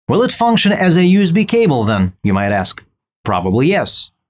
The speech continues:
If it didn't, people would naturally get suspicious. You can't have two U S B devices in the same port, so my guess is Mitnick's cable also had a built-in U S B hub,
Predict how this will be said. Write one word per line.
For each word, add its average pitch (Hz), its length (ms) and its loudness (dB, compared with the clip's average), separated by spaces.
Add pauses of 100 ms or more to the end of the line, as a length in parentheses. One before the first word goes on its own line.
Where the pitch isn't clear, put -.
If 113 200 -2
it 82 180 -10
didn't, 131 440 0 (240)
people 156 320 0
would 104 160 -4
naturally 95 540 -2
get 85 180 -6
suspicious. - 720 -4 (500)
You 226 160 2
can't 151 280 0
have 131 420 -4
two 202 180 2
U 127 220 2
S 101 100 -2
B 95 140 -2
devices 123 520 0
in 143 140 2
the 127 80 2
same 127 300 0
port, 117 340 -2 (300)
so - 260 0
my 123 300 0
guess 147 300 0
is 135 320 -2 (260)
Mitnick's 147 500 2
cable 113 540 -2
also 147 340 0
had 131 380 -2
a 127 160 2
built-in 135 580 2
U 135 240 2
S 143 100 0
B 120 120 -2
hub, 104 360 -2